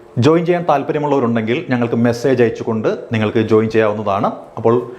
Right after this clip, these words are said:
ഞങ്ങൾക്ക് WhatsApp-ിലോ Telegram-ിലോ മെസ്സേജ് അയക്കേണ്ടുന്ന നമ്പർ ഇതാണ്, നയൻ എയ്റ്റ് ഫോർ സിക്സ് വൺ എയ്റ്റ് ത്രീ വൺ ഡബിൾ സിക്സ്. നയൻ എയ്റ്റ് ഫോർ സിക്സ് വൺ എയ്റ്റ് ത്രീ വൺ ഡബിൾ സിക്സ് എന്ന നമ്പറിൽ നിങ്ങൾക്ക് WhatsApp-ിലോ Telegram-ിലോ മെസ്സേജ് അയച്ചുകൊണ്ട്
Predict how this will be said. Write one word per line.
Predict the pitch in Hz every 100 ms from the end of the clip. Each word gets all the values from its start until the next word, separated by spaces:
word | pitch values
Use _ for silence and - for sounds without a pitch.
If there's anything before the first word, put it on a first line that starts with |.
| - - -
ഞങ്ങൾക്ക് | 113 120
WhatsApp-ിലോ | 127 120 - 117 120
Telegram-ിലോ | 120 117 120 117 151 - -
മെസ്സേജ് | 110 123 110
അയക്കേണ്ടുന്ന | 110 117 113 110
നമ്പർ | 104 110
ഇതാണ്, | 104 107 123
നയൻ | 117 107 110 117 117
എയ്റ്റ് | 110 - 214 - - - - -
ഫോർ | 110
സിക്സ് | 110 - 120 - 190 - - -
വൺ | 110 107 107
എയ്റ്റ് | 107 - 220 - - -
ത്രീ | 110 107
വൺ | 127 147 117
ഡബിൾ | 104 101
സിക്സ്. | - - - - 120
നയൻ | 104 107 113
എയ്റ്റ് | 110 214 220 - - - -
ഫോർ | 120 117
സിക്സ് | - - - 220 -
വൺ | 117 113 117
എയ്റ്റ് | 117 151 - -
ത്രീ | 117
വൺ | 117 131 107
ഡബിൾ | 113
സിക്സ് | 110 139 -
എന്ന | 110 104 107 - 98
നമ്പറിൽ | 95 98 180 240 - - - 123
നിങ്ങൾക്ക് | 120 123
WhatsApp-ിലോ | 120 117 117 120
Telegram-ിലോ | 113 110 107 107 107 104
മെസ്സേജ് | 98 107 104
അയച്ചുകൊണ്ട് | 95 - 104